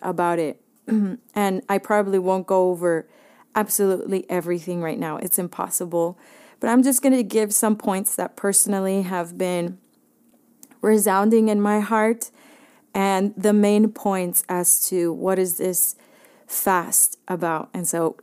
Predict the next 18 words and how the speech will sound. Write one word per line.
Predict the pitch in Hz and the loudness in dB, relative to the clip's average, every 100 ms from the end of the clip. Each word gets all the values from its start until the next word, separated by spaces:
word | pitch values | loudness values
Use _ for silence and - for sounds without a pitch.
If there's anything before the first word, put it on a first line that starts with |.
| _ _ _ | _ _ _
it's | 233 233 | 2 4
an | 240 | 4
invitation | 220 214 226 214 202 - 208 | 4 4 4 4 4 4 2
to | 208 208 | 2 -2
fast | - 208 190 226 269 - - - - - - | 0 4 4 4 2 2 0 -10 -20 -20 -2
for | 226 | 2
twenty-one | 226 - 233 240 254 233 226 | 2 2 4 4 6 4 4
days, | 202 196 190 190 - - _ _ | 4 4 2 2 2 0 _ _
May | 202 196 | 0 2
seventh | 190 - 202 202 208 208 208 | 4 4 2 2 2 0 -2
through | - 190 185 - | 0 2 2 -2
May | 185 185 185 180 | -2 0 0 -2
twenty-eighth. | 180 - - 175 175 170 - - 165 165 - _ _ - - - _ 208 | -4 -8 -4 -2 -2 -4 -6 -8 -6 -8 -12 _ _ -20 -20 -20 _ -2
And | 202 196 190 185 - _ _ _ | 0 2 0 -2 -6 _ _ _
it's, | 208 214 208 - - - | 4 4 4 4 2 2
I | 208 262 | 2 4
believe, | 269 240 233 214 - - | 4 4 2 0 -4 -2
a | 190 190 190 | 2 4 2